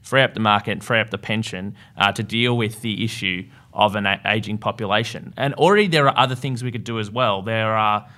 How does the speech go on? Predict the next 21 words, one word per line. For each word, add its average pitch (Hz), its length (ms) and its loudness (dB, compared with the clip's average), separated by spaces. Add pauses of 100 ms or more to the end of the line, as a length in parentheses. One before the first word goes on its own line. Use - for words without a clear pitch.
(220)
um, 98 440 -2 (1120)
uh, 107 260 -4
there 120 300 0
are 117 40 2
about, 113 320 -2 (240)
uh, 101 460 -6 (420)
sorry, 104 420 -10
eight 143 160 0
hundred 135 340 -2
and 117 280 -4
sixty-four 117 880 -8
thousand, 117 840 -4 (380)
uh, 107 220 0
in 113 160 -2
financial 113 640 0
assets, - 640 -2 (300)
uh, 107 200 2
people 113 320 -2
can 110 160 -4
have 107 320 0
before 113 560 -2